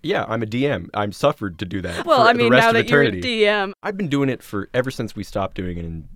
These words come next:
Speaker 1: when I, when Alex, when I was a junior in high school and Alex, like, faded off, 'cause his brother Scotty went to go, he's, he started doing nuclear physics in <laughs> Australia. So
Speaker 2: That's
Speaker 1: Alex lost
Speaker 2: cool.
Speaker 1: his enthusiasm for, uh, playing games 'cause his brother wasn't anymore, anymore.
Speaker 2: Oh.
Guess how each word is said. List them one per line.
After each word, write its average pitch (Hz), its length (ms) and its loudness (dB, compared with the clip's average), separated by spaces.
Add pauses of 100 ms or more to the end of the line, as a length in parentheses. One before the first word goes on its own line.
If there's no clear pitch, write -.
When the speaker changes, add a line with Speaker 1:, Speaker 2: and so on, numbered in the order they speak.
(280)
Speaker 1:
when 92 160 -4
I, 90 80 -2
when 90 340 -6
Alex, - 680 -4
when 104 100 -2
I 104 80 4
was 104 140 2
a 95 40 -8
junior 98 280 -2
in 92 60 -4
high 90 140 -4
school 92 220 -8
and 87 100 -8
Alex, 90 440 -6
like, 87 160 -6 (100)
faded 90 360 -8
off, 90 360 -6 (180)
'cause 101 300 -6
his 113 140 -6
brother 113 240 2
Scotty 104 540 0
went 101 300 -4
to 98 100 -6
go, 90 280 -6 (260)
he's, 135 280 -8 (380)
he - 100 -10
started 131 280 -2
doing 95 260 -4
nuclear 101 360 -2
physics - 440 -4
in 123 80 -4
<laughs> 127 40 -2
Australia. 156 640 2 (240)
So 139 420 4
Speaker 2:
That's - 20 -2 (120)
Speaker 1:
Alex 127 220 0
lost 123 240 6
Speaker 2:
cool. - 80 -4
Speaker 1:
his 135 120 2
enthusiasm 127 760 2
for, 117 160 -6 (200)
uh, 95 180 0
playing 98 340 -4
games 92 280 -6
'cause 95 120 -12
his 85 100 -10
brother 90 280 -4
wasn't 104 260 -6
anymore, 110 320 -8
anymore. 120 480 -8
Speaker 2:
Oh. 175 320 -6